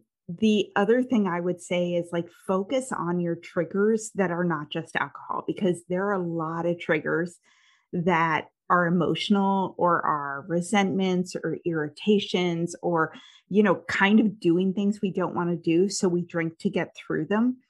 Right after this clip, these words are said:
or to prepare ourselves or whatever it is. So, you know, some of the things that I had to negotiate with my husband when I quit drinking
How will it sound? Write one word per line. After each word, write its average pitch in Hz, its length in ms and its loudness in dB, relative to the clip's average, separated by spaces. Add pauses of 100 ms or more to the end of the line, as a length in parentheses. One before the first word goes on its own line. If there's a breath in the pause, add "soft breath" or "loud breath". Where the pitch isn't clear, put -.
(280 soft breath)
or 170 260 4 (120)
to 170 180 -2
prepare 240 480 -4
ourselves 196 640 0
or 180 80 2
whatever 180 440 2
it 175 80 2
is. 180 360 -2
So, 170 460 0 (440 loud breath)
you 220 160 4
know, 190 140 6
some 202 320 2
of 233 80 2
the 220 100 8
things 175 460 -2
that 156 140 -6 (100)
I 156 260 -4
had 160 460 0 (220)
to 131 580 0 (120)
negotiate 175 880 2
with 175 200 -4
my 165 100 2
husband 170 560 -2
when 165 140 -2
I 170 80 -2
quit - 280 -2
drinking 165 560 -4